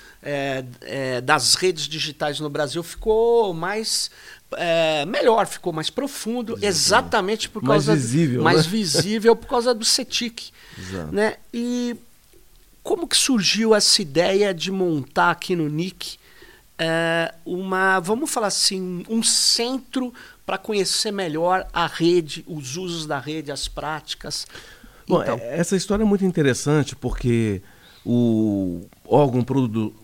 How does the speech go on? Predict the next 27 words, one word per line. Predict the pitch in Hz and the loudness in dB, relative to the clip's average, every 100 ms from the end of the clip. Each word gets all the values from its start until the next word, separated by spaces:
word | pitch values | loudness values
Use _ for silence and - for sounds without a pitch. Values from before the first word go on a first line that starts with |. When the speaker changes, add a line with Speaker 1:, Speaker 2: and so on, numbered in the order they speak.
| - | -6
Speaker 2:
produtor | 117 123 120 123 139 | 0 2 2 0 0
de | 127 | 0
estatísticas | - 110 - 123 - 104 - | -6 -6 -4 -6 -4 -4 -6
públicas | - 156 135 123 113 | 0 2 2 0 2
e | 110 | 0
oficiais | 90 123 98 | 0 0 0
Speaker 1:
Sim. | |
Speaker 2:
do | 139 | 0
Brasil | 170 160 156 226 | 2 2 2 -2
é | 196 | -2
o | |
I | 120 | 0
B | 107 117 | 0 -2
G | 156 | -2
E, | 147 165 - - - - - - | -2 -4 -8 -20 -20 -20 -20 -8
que | 147 | -6
produz, | 151 135 113 117 131 - | -2 0 2 0 -2 -8
ah, | - 110 98 87 | -6 -4 -2 -4
dados | 98 101 98 107 | -2 -2 -2 -4
de | 98 | -4
altíssima | 104 98 151 - 123 | -4 -4 -8 -6 -6
qualidade, | 113 101 92 95 98 98 123 - | -4 -4 -2 0 0 -4 -10 -12
Speaker 1:
Sim. | - - 135 123 - | -12 -14 -14 -20 -12
Speaker 2:
é, | 101 101 98 92 85 90 92 - _ | -2 0 0 -2 -4 -8 -12 -18 _
sobre | - 131 120 | -6 -2 -2
a | |
população, | 107 110 127 139 - 135 139 123 101 92 101 | -4 -6 -6 -6 0 2 4 2 0 -4 -8